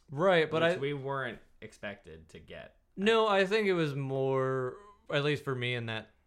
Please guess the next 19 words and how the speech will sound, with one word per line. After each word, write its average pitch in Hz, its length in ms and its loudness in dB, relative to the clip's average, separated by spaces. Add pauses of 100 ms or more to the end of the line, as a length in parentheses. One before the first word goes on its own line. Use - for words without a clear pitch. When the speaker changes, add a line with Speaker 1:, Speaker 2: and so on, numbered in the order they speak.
(460)
Speaker 1:
was 117 320 -6
more 113 340 -4
about 98 520 -4 (520)
that, 101 420 -2 (680)
like, 110 240 -4
he's 110 220 -6
learned 110 280 -4
a 104 40 -2
lesson 101 440 -6
to 92 400 -8 (920)
to 151 260 0
actually 120 480 2
move 113 360 -2
forward 110 640 -2 (760)
and 110 800 2 (920)
to 101 680 -2 (720)
not, 117 340 0
uh, 98 440 0 (800)
get, 135 280 0